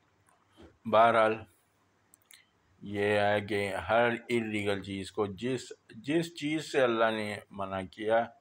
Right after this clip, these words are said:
उस चीज़ को इन्होंने कर दिया, साइंटिफिक रिसर्च में डाल के सही कर दिया।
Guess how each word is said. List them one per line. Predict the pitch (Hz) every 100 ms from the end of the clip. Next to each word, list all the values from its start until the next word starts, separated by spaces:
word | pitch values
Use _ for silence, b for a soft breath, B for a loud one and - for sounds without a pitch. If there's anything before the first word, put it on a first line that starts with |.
| b b b _ -
उस | 120 120 -
चीज़ | 117 113 110
को | - 113
इन्होंने | 101 98 98 98 139 156 - _ _ _ _ _ _ _ _ _ _ _ _ -
कर | 104 98
दिया, | 101 123 135 _ _ _ _ -
साइंटिफिक | 110 101 92 107 110 101
रिसर्च | 92 - 98 98
में | 95
डाल | 92 92
के | 95 120 -
सही | 92 92
कर | 85
दिया। | 78 - -